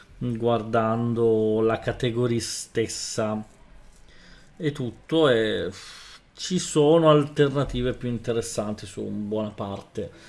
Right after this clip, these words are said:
degli slot che può prendere fuori dai suoi team principali, quindi,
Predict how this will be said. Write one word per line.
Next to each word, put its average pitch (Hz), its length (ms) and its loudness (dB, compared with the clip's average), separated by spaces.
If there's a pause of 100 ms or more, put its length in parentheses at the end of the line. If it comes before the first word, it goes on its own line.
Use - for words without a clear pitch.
(280)
degli 139 200 2
slot 127 340 4
che 131 140 -4
può 120 140 -4
prendere 123 400 2
fuori 120 400 0
dai 113 120 2
suoi 110 180 -6
team 120 160 -6
principali, - 600 -4
quindi, - 280 -12